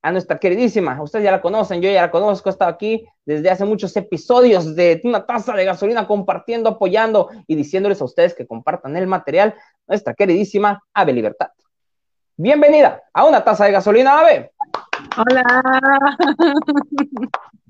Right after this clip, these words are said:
Speaker 1: Hola, hola, hola, ¿qué tal, Ave? ¿Cómo estás?
Speaker 2: Bien, bien, ¿y tú, H?
Speaker 1: Yo bien contento porque cada que viene un invitado tengo más oportunidad de tomar café.
Speaker 2: <laughs> Eso.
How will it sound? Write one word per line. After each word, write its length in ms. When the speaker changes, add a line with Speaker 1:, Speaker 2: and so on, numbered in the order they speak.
Speaker 1:
Hola, 220
hola, 200
hola, 200
¿qué 60
tal, 160
Ave? 140
¿Cómo 140
estás? 420
Speaker 2:
Bien, 300
bien, 180
¿y 120
tú, 160
H? 460
Speaker 1:
Yo 180
bien 160
contento 520
porque 220
cada 220
que 120
viene 180
un 80
invitado 460
tengo 220
más 220
oportunidad 680
de 160
tomar 280
café. 360
Speaker 2:
<laughs> 440
Eso. 920